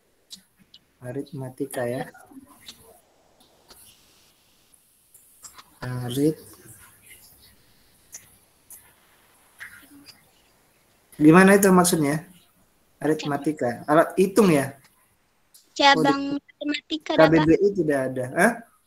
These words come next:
Speaker 2: Cabang ini apa? Matematika yang mempelajari operasi dasar bilangan.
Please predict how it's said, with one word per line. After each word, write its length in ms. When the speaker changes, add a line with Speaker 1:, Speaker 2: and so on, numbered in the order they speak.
Speaker 2:
Cabang 480
ini 480
apa? 240
Matematika 960
yang 160
mempelajari 640
operasi 560
dasar 320
bilangan. 560